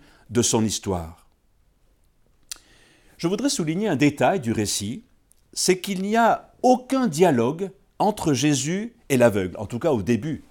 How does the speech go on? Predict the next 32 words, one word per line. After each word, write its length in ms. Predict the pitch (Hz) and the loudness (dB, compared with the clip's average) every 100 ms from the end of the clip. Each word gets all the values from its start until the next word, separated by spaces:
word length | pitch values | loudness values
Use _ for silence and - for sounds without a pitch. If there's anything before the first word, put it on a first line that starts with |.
| - | -12
du 120 | 101 | -6
chapitre. 580 | - 101 - 87 - - _ _ _ - - | -2 -2 -4 -18 -18 -20 _ _ _ -20 -16
Jésus 340 | 110 160 180 240 | -2 0 2 0
ne 80 | 190 | 0
demande 340 | 160 147 123 | 0 -2 -2
pas 140 | 185 | 0
à 40 | 185 | 0
cet 260 | 147 120 | 0 0
homme, « 320 | 156 202 214 80 _ _ - | 2 4 2 -2 _ _ -8
Veux-tu 520 | 107 156 196 208 226 | 0 4 2 2 -2
être 240 | 151 156 151 | -2 -2 -2
guéri ? » 360 | 135 156 135 - - _ - - _ _ - - - | -2 -2 -6 -12 -20 _ -20 -20 _ _ -20 -18 -2
Ou 120 | 170 | 0
bien, 380 | 160 208 220 220 - | 2 4 4 2 2
encore 360 | 175 185 190 170 | 4 10 10 10
moins, 420 | 160 170 208 233 233 - - - 139 | 6 4 2 0 -8 -20 -20 -6 0
euh, « 400 | 131 120 107 101 - - | 2 4 2 -2 -6 0
Est-ce 200 | 185 - | 2 2
que 80 | |
tu 160 | 214 208 | 0 -2
crois 500 | - 247 277 180 107 _ - | 0 6 6 6 -4 _ -4
que 220 | 202 233 | 2 4
j'ai 160 | 170 180 | 4 6
le 140 | 165 | 6
pouvoir 600 | 180 202 175 202 226 226 - - _ | 6 4 6 6 4 0 -10 -20 _
de 180 | 113 170 | 0 0
te 120 | 180 | 2
guérir ? » 720 | 151 160 170 202 110 - - - _ _ _ _ _ _ _ _ - - 110 | 2 4 4 4 0 -6 -18 -20 _ _ _ _ _ _ _ _ -10 -8 0
Non. 280 | 113 95 - _ _ _ _ _ _ _ _ _ _ _ _ _ - _ _ - | 2 0 -8 _ _ _ _ _ _ _ _ _ _ _ _ _ -20 _ _ -6
Dans 160 | 110 | 0
le 100 | 127 | 4
récit 640 | 156 214 - 220 208 143 | 4 4 2 -2 -2 -6